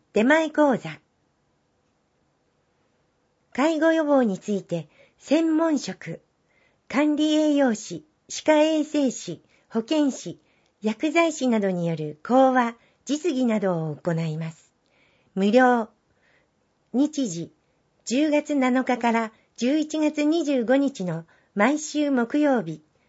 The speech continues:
午前十時から十一時三十分、全八回。定員、二十人。持ち物、タオル、シューズ、かっ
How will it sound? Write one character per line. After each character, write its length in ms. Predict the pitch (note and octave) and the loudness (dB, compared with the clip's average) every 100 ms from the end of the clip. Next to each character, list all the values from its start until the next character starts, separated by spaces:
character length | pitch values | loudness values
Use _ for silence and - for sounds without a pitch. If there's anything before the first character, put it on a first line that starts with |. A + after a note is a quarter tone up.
| _ _ - | _ _ -2
午 140 | D#4+ | -2
前 280 | D4+ C4+ G#3+ | 0 0 -2
十 240 | G3+ D4 | -2 -2
時 140 | C#4 C4+ | -2 -4
か 140 | G3 | -4
ら 120 | F#3 | -6
十 200 | E3 A3+ | -4 -2
一 200 | D4 D4 | -2 -4
時 100 | A#3 | -8
三 260 | F3+ C4 C#4 | -6 -2 -2
十 100 | C#4 | -4
分、 420 | C#4+ - E3 C#3+ - _ _ _ _ | -8 -10 -8 -10 -16 _ _ _ _
全 300 | D4+ E4 A#3 | -4 -2 -4
八 360 | C#3+ D#3+ - | -8 -14 -12
回。 300 | - A3+ F3+ - _ _ _ _ _ _ _ _ _ _ _ | -6 -4 -4 -10 _ _ _ _ _ _ _ _ _ _ _
定 300 | - C#4 C#4 | 2 4 4
員、 320 | C4+ B3 A#3+ - _ _ _ - | 2 0 -4 -8 _ _ _ -2
二 160 | A3 | 0
十 240 | A#3 E4+ D#4 | 2 2 2
人。 320 | A#3 E3+ B2 _ _ _ _ _ _ _ - | 0 -4 -10 _ _ _ _ _ _ _ -6
持 120 | A3 | -4
ち 180 | C4 D#4 | -2 0
物、 320 | D4 G#3 F3 _ _ _ _ - | 2 0 -6 _ _ _ _ -2
タ 240 | D4+ D4+ | 2 4
オ 60 | C#4+ | 2
ル、 240 | F#3+ E3+ _ _ _ | -2 -6 _ _ _
シ 300 | - - E4 | -10 -2 0
ュ 20 | C#4+ | 0
ー 40 | |
ズ、 260 | G#3 E3 - _ _ _ | -4 -12 -12 _ _ _
か 120 | |
っ 40 | D4+ | -6